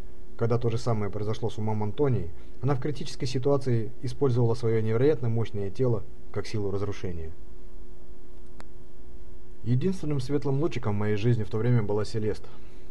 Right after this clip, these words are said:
Она не могла оставаться в ч-, в том ужасном доме, да и не хотела,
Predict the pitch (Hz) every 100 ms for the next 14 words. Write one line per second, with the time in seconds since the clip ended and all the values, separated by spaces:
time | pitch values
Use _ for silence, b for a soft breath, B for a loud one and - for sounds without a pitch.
0 | - 139 170 175 156 101 104 98 95 -
1 | - - - 110 107 107 107 101 104 127
2 | 104 90 92 90 95 131 135 76